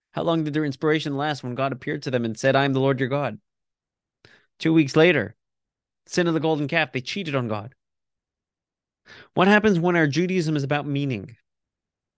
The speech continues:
It should be meaningful. Please don't get me wrong. Please,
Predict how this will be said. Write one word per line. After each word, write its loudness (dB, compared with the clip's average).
It -6
should 4
be 4
meaningful. 4
Please 0
don't 0
get 2
me 2
wrong. 2
Please, -4